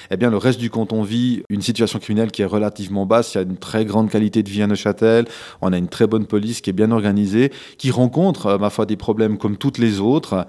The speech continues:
mais qui va les régler et, euh, que les citoyens soient rassurés. Euh, la couverture policière, euh,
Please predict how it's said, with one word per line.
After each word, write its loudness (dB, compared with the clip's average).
mais -2
qui -8
va 4
les 0
régler 2
et, 6
euh, 0
que -6
les 0
citoyens -2
soient -4
rassurés. -2
Euh, -4
la -8
couverture 0
policière, -4
euh, -2